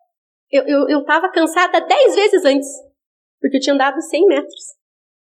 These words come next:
No outro dia, eu contratei o Juninho, que hoje é o meu treinador, meu personal. E desde esse dia até hoje, né, dois anos e meio atrás, eu pratico atividade física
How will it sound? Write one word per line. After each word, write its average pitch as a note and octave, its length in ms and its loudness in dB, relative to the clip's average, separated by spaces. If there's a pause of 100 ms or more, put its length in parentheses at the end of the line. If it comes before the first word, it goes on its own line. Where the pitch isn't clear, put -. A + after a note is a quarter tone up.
(540)
No C4 120 4
outro A4+ 380 2
dia, E4 240 2 (580)
eu D4+ 120 -6
contratei D#4+ 400 -2
o C#4+ 40 0
Juninho, D4+ 340 0 (1120)
que C#4+ 180 0
hoje B3+ 260 2
é A#3 80 2
o B3 80 2
meu A3 160 -2
treinador, G#3+ 500 0
meu A#3 140 -2
personal. F#3+ 560 -2 (360)
E D4+ 140 0
desde G4+ 480 2
esse G4 220 2
dia D4+ 260 2
até D#4 260 0
hoje, C4+ 520 2
né, D#4+ 320 0 (220)
dois C4+ 260 2
anos C4+ 220 2
e B3+ 60 -6
meio B3 200 2
atrás, A#3+ 400 -2
eu C4+ 80 0
pratico C#4 320 -2
atividade A#3+ 480 -4
física D4+ 420 -2